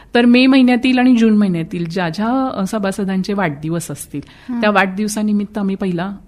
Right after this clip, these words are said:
Speaker 1: अ, वृक्षारोपण करणार आहोत. आता यामध्ये कसं आहे की प्रत्येकाकडे जागा उपलब्ध असते असं नाहीये, तर त्यासाठी त्यांनी स्वतः ती जबाबदारी प्रत्येक झाडाची घ्यायची आहे.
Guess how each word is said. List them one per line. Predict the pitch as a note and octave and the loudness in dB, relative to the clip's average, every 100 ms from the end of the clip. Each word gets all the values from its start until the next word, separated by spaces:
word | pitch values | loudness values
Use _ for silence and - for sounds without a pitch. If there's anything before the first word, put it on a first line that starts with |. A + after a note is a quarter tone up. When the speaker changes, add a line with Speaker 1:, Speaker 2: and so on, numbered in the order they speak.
| - | -10
Speaker 1:
अ, | E3+ | -6
वृक्षारोपण | E3 F3+ - D#3 E3 E3+ F#3+ | -4 -4 -6 -8 -8 -6 -6
करणार | A3+ E3 D#3 | -4 -6 -8
आहोत. | D3+ D3 - - - - | -10 -12 -12 -18 -20 -8
आता | G3+ G#3 | -2 0
यामध्ये | A#3 A3 A#3 A3+ | 2 2 2 2
कसं | B3 A#3 A#3+ | 0 -2 -2
आहे | A3 G3+ | -2 -2
की | G3 G#3+ G#3 | -4 -4 -6
प्रत्येकाकडे | G#3+ G3+ - G3+ G#3+ G#3+ G3+ | -2 -2 -2 -2 0 2 0
जागा | F#3 G3 E3 F#3 G3 - | 2 2 2 -2 -4 -8
उपलब्ध | G3 F#3 F3+ E3 E3+ | -4 -2 -2 -2 -4
असते | E3 - | -4 -8
असं | D#3+ - E3 | -8 -6 -6
नाहीये, | D#3 C#3+ C#3+ C#3+ - - - - | -6 -6 -8 -12 -20 -20 -16 -4
तर | G#3 G3+ | -2 0
त्यासाठी | G#3 G#3 A3 A#3+ | 0 0 -2 -2
त्यांनी | B3 - G#3 G3+ B3+ | -2 0 0 4 2
स्वतः | C4 A#3+ G3+ A3+ | 2 0 2 2
ती | D4 | 2
जबाबदारी | C#4 A#3 F#3 F#3+ F#3+ | 2 2 0 0 -2
प्रत्येक | F#3+ F#3+ - E3+ | -4 -6 -4 -4
झाडाची | F3+ D#3 D#3 E3+ | -4 -4 -6 -8
घ्यायची | D#3+ D3 - | -8 -8 -10
आहे. | F3+ | -10